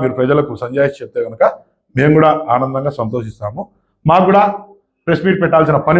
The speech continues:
ఉండదు మీరు ఇవన్నీ చెప్తే. కాబట్టి దయించి ప్రతి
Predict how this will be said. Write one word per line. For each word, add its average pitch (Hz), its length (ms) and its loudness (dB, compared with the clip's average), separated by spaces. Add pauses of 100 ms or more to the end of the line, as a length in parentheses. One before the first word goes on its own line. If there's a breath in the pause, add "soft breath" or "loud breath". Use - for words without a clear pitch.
ఉండదు 147 240 2 (140)
మీరు 135 180 -2
ఇవన్నీ 143 260 0
చెప్తే. 131 260 -4 (760)
కాబట్టి 131 240 2 (100)
దయించి 160 360 4 (340)
ప్రతి 131 180 0